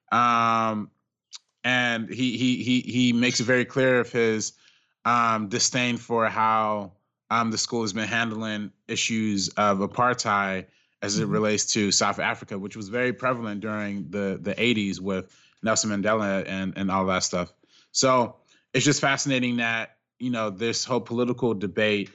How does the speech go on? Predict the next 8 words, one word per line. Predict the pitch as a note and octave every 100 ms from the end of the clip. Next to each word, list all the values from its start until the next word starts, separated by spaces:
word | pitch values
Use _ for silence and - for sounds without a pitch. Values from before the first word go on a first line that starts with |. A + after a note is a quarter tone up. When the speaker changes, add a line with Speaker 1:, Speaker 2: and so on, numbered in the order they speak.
| _ _ _ -
Speaker 1:
kinda | B2 A#2+ G#2+
sparks | - B2+ C#3 A#2+ F#2+ -
and | A2 A2 A2 G#2+ G#2+
leads | G#2 A2+ A2+ - -
to, | A#2 G#2+ G#2+ G#2 G2+ F#2+ - -
uh, | G2+ G2+ F2+ D#2+ _ _ _ _ -
you | A2+
know, | G#2+ G2 F#2+